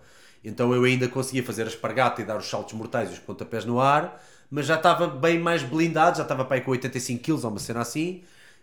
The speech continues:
e, e foi assim que me aproveitaram também para, para duplo. E aí voltou a panca das artes marciais e não sei o quê, a vir ao de cima. Ah, isto para tentar, é sempre difícil, ah, uma pessoa resumir,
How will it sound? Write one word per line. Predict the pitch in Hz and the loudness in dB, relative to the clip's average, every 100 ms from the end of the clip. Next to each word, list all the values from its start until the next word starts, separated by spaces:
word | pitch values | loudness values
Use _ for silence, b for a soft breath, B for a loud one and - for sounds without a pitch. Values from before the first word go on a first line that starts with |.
| - | -6
e, | 180 185 180 180 180 180 180 185 185 180 185 | 0 2 2 0 -4 -4 -4 -4 -4 -6 -8
e | 175 | -4
foi | 180 180 | 4 4
assim | 180 185 180 | 4 0 -4
que | - | -4
me | 180 180 | -2 2
aproveitaram | 175 180 170 170 170 175 175 | 2 2 0 4 4 6 4
também | 175 170 175 | 2 4 2
para, | 170 175 175 175 170 170 170 B B B | 4 6 6 6 4 0 -6 B B B
para | - 180 | 0 2
duplo. | 175 131 143 - b b b - | 2 0 -8 -16 b b b -2
E | 135 | 2
aí | 131 143 | 4 4
voltou | 151 156 160 156 | 2 2 6 6
a | 156 | 6
panca | 165 156 165 | 4 4 0
das | 156 160 | 0 2
artes | 160 - | 2 0
marciais | 165 151 180 170 175 165 | -6 -2 0 2 2 2
e | 170 | -2
não | 170 | -4
sei | 170 | -6
o | |
quê, | 170 175 | -4 -2
a | 175 | 0
vir | 170 | 2
ao | 180 | 0
de | 175 | 0
cima. | 170 139 135 - B B B B _ b b b b - | -6 -6 -8 -16 B B B B _ b b b b -4
Ah, | 131 139 135 | 2 4 4
isto | 147 - | 0 -10
para | - 127 | -12 -8
tentar, | 135 135 127 | -6 -4 -2
é | 120 | -2
sempre | 139 127 | -4 -4
difícil, | 123 123 127 - 139 123 101 | -6 -4 -6 -6 -6 -4 -6
ah, | 98 | -8
uma | 110 - | -8 -8
pessoa | 123 113 | -6 -4
resumir, | 101 92 117 120 | -6 -6 0 2